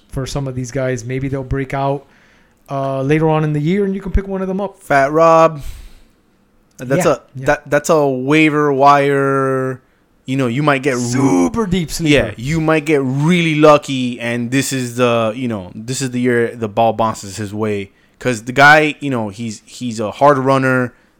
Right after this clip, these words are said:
Speaker 2: gets downfield, not, uh, great with his hands. I think that's what they were counting on Perine for, but then last year he was not great at that
Speaker 1: Well, that's,
Speaker 2: either.
Speaker 1: that's why they drafted Darius Geis.
Speaker 2: Yeah.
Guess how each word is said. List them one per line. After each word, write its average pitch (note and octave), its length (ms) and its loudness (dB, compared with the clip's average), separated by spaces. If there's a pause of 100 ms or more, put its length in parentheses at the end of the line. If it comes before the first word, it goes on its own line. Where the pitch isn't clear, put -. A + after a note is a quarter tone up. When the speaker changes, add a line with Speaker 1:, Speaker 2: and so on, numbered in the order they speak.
(120)
Speaker 2:
gets C#3+ 200 0
downfield, A#2+ 720 -2 (420)
not, C3+ 560 0
uh, D3+ 60 -10 (180)
great B2+ 560 0
with C3 160 -2
his B2+ 140 -4
hands. C#3 320 -2
I B2 60 0
think B2 180 -8
that's A#2 160 -6
what A#2 80 -8
they B2 80 -6
were A2+ 120 -4
counting A#2 280 -6
on G#2 280 -8 (180)
Perine A#2+ 380 -2
for, C#3+ 240 -2
but A#2+ 160 -6
then A2 220 -6
last A2+ 260 -4
year A#2+ 140 -6
he A#2 160 -8
was G#2 280 -14
not G2+ 360 -10 (100)
great G#2 220 -6
at F#2+ 100 -12
that G#3+ 60 -8
Speaker 1:
Well, G3 100 -2
that's, G2+ 220 -2
Speaker 2:
either. F#2+ 80 -10
Speaker 1:
that's E3+ 200 -2
why D3 140 0
they C3+ 140 0
drafted A#2+ 440 -6
Darius G2+ 320 -10
Geis. F2+ 240 -10
Speaker 2:
Yeah. F#2 180 -10